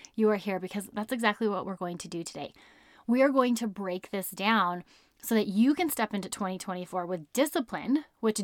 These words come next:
discipline is something that opens doors and creates freedom. But when we have a history of rigidity, sometimes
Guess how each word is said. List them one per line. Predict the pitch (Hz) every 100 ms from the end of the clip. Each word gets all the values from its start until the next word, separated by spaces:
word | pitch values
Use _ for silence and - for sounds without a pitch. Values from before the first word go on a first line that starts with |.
| -
discipline | 233 262 302 - 339 349 339 - _ -
is | 240 240 240 220 - - - -
something | - 220 233
that | 220 - _ -
opens | 269 226 269 262
doors | 214 220 196 208
and | 214 208
creates | - 208 185 -
freedom. | - 269 220 131 - _ - _ _ _ _
But | 220
when | 214 214
we | 208
have | 185 - 233 247
a |
history | 233 233 233 - 220
of | 190
rigidity, | 190 170 240 277 208 185 180 160 - _ _
sometimes | - 214 214 214 214 202 202 185